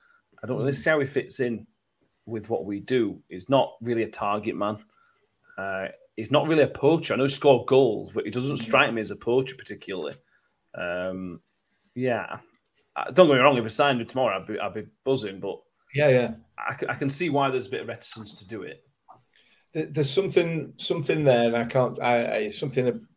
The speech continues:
Speaker 2: that's sort of intangible that I, I, it doesn't sit. It's not, the whole idea of, of us going after him doesn't particularly sit right with me.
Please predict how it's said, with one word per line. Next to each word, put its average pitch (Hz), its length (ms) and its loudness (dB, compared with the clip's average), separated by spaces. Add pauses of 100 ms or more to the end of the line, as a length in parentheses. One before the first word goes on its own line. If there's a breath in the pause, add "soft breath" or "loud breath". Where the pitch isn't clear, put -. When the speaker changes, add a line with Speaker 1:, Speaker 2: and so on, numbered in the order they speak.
Speaker 2:
that's 131 420 -6
sort - 180 0
of - 60 -6
intangible 117 720 0
that 110 260 0 (220)
I, 113 60 -4
I, 117 420 -6 (320)
it 123 120 -10 (160)
doesn't 135 320 -2
sit. - 320 -2
It's - 180 -4
not, 147 200 -2 (640 loud breath)
the 135 80 4
whole 143 260 12
idea 131 420 10
of, - 240 0
of 117 140 0
us 120 120 0
going 120 240 4
after 117 300 -4
him 107 100 -8
doesn't 110 300 -4
particularly 113 680 2
sit - 260 0
right 107 280 -2
with - 200 -8
me. 107 160 -4